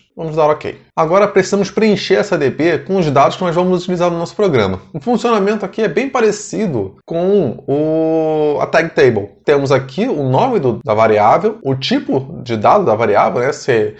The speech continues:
é inteiro, se é real, se é struct, se é booleano. O valor inicial que aquela variável tem, se,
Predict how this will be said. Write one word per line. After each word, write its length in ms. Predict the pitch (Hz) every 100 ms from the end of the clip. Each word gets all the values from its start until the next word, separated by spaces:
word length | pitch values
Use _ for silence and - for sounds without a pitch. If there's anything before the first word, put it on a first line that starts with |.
| -
é 200 | 113 104
inteiro, 720 | 113 - 165 185 175 139 120
se 120 | -
é 40 | 110
real, 840 | 127 131 143 170 147 120 113 110
se 260 | - - 123
é 300 | 120 120 113
struct, 840 | - - 135 175 175 - - - -
se 140 | -
é 40 | 123
booleano. 720 | 120 120 127 170 170 151 -
O 80 | 135
valor 280 | 156 160 226
inicial 500 | 226 - 139 147 -
que 80 |
aquela 240 | 135 110 -
variável 420 | 113 107 104 110
tem, 300 | 113 127 196
se, 400 | - - 92 92